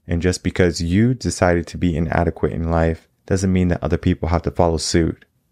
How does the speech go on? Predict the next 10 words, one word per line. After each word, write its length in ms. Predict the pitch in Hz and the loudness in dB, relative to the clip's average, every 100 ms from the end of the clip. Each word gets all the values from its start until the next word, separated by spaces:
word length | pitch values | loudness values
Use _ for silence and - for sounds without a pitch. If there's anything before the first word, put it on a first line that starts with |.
| _ - | _ -8
because 360 | 82 87 80 | -2 -2 0
those 260 | - 92 95 | 2 2 2
people 340 | - 85 - | 0 -2 0
are 140 | 82 78 | -2 -2
brave. 460 | 78 85 80 80 | 0 2 2 0
Those 320 | - 85 90 - | 0 2 2 -2
people 360 | - 85 - | -2 -2 0
are 80 | 80 | 0
gonna 200 | 80 80 | 0 -2
be 360 | 78 82 82 | 0 0 0